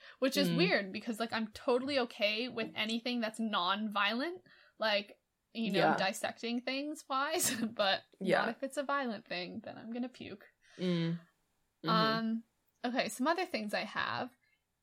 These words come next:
Speaker 1: are work really hard. You know, work hard in school. I think that's important.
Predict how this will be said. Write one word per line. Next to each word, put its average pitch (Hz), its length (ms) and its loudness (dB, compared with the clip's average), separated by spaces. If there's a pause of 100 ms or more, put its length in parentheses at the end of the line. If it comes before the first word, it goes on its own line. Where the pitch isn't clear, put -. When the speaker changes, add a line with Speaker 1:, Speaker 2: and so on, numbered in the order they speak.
(280)
Speaker 1:
are 214 720 4
work 320 360 10
really 349 300 4
hard. 214 680 4 (640)
You 247 120 0
know, 294 500 0
work 311 260 6
hard 349 260 10
in 320 160 2
school. 170 440 -6
I 240 120 -2
think 285 220 -4
that's 294 240 4
important. 220 580 -2